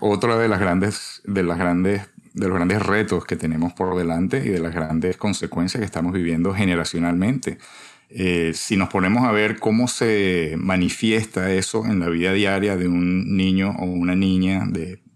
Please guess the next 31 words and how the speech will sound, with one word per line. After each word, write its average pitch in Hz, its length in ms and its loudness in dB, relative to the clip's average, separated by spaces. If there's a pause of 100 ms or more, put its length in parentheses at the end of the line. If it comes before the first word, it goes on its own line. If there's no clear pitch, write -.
(160)
quince 95 360 0
años, 90 240 0
dieciséis 82 600 -8
años, 90 300 -6 (840)
eh, 90 520 0 (920)
me 104 140 -2
gustaría 101 480 2
pensar 104 680 0
que 92 360 0
hemos 98 240 2
evolucionado 90 720 0
lo 110 100 0
suficiente 85 880 -2 (140)
para 87 560 -2 (540)
reconocer 98 680 0
que 127 100 0
la 95 140 2
meta 95 360 2
como - 500 -2
padres 98 560 0 (360)
no 101 360 2
es 127 100 4
necesariamente 113 880 2
que 104 100 0
nuestros 92 480 0
hijos 95 440 -2
se 98 80 0
abstengan 98 640 0
por 98 160 -4
completo 85 680 0
de 82 480 -2